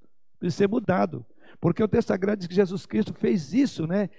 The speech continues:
Ele sabia que a sua agenda lotada exigia um tempo só com Deus,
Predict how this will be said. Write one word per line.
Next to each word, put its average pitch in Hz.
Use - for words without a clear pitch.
Ele 226
sabia 208
que -
a 214
sua 208
agenda 185
lotada 180
exigia 190
um 208
tempo 208
só 202
com -
Deus, 185